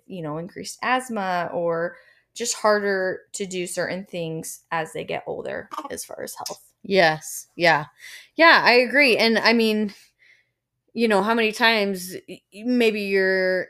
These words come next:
Speaker 2: infant didn't end up in the nicu, but you get sent home with an oxygen tank,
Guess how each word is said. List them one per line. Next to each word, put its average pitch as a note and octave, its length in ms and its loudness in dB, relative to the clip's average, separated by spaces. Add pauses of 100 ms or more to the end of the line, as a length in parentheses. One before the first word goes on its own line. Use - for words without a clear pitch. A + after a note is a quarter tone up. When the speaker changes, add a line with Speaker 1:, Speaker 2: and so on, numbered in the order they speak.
Speaker 2:
infant F#3+ 340 -6
didn't F3+ 220 -4
end E3+ 180 -6
up D#3+ 260 -8
in D#3+ 360 -8
the D3+ 60 -8
nicu, E3 420 -6
but D#3 140 -8
you C#3+ 100 -12
get D#3+ 180 -8
sent - 200 -10
home D3+ 260 -8
with C#3+ 220 -12
an C3+ 80 -12
oxygen - 520 -20
tank, - 300 -20